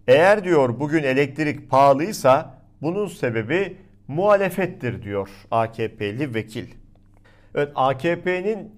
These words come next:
vekili muhalefeti böyle suçluyor.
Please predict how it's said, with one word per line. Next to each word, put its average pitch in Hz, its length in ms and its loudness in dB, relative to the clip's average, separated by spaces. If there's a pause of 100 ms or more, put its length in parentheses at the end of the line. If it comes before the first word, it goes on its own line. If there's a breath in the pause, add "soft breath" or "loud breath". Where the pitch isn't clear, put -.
(140)
vekili 143 560 -4
muhalefeti 165 760 -2
böyle 180 240 0
suçluyor. 123 600 -8